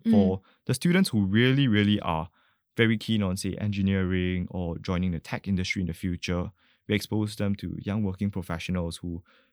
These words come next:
Speaker 2: in the next five to six years, will also go on in their career. And by the time our students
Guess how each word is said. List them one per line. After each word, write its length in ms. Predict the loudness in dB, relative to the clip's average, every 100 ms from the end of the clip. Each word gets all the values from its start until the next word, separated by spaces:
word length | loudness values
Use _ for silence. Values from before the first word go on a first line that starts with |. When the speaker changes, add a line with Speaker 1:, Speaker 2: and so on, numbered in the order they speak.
| -2
Speaker 2:
in 120 | 4
the 80 | 4
next 200 | 4 2
five 220 | -2 0
to 100 | -2
six 280 | -4 -4 -2
years, 220 | -2 -2
will 100 | -2
also 240 | -2 0
go 200 | 2 2 2
on 140 | 2
in 100 | 2
their 100 | 0
career. 460 | -2 -4 -2 -2 -4
And 140 | -6 -4
by 60 | -4
the 100 | -2
time 280 | 0 0 2
our 140 | -2
students 560 | 0 2 4 2 0